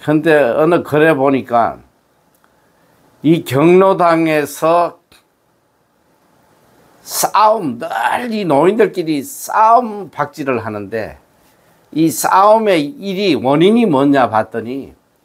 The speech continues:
다 자식 자랑이라는 거야, 자식 자랑. 응? 서로 자식 자랑하다가 그냥 싸움 박질하고, 어? 경로당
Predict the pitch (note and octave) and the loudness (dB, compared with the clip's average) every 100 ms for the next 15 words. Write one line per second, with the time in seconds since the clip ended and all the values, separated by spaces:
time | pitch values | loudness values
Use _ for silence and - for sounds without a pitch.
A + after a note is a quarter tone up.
0 | _ _ _ _ _ _ _ - - B2 | _ _ _ _ _ _ _ -8 0 2
1 | C3+ A#2 F2+ _ _ _ _ _ _ - | 2 0 -4 _ _ _ _ _ _ -6
2 | B2 - D3+ - C#3 B2+ B2 A#2 G2+ F#2+ | -6 -4 -8 -2 0 0 0 -2 -4 -6
3 | G2+ F#2+ - G2 - _ - - _ _ | -12 -14 -12 -12 -14 _ -20 -20 _ _
4 | A#2+ B2 B2 _ _ _ _ _ _ - | -16 -16 -16 _ _ _ _ _ _ -6
5 | E3 F3 - C3+ D3+ D#3+ - D#3 D3+ C3 | 0 0 0 -2 -2 -4 -2 2 2 0
6 | B2+ A#2+ A#2+ A2 - A2+ G2+ G2+ - _ | -4 -4 -6 -8 -14 -12 -12 -14 -20 _
7 | _ _ - C#3 C#3 C#3 B2 - B2 A#2 | _ _ 0 2 2 2 -2 -2 -10 -8
8 | A2 G2+ G2 - _ _ _ _ _ _ | -8 -10 -14 -16 _ _ _ _ _ _
9 | - G#2 A#2 _ _ _ _ _ - A#2 | -8 -8 -8 _ _ _ _ _ -4 2
10 | C3 B2+ B2+ | 2 2 2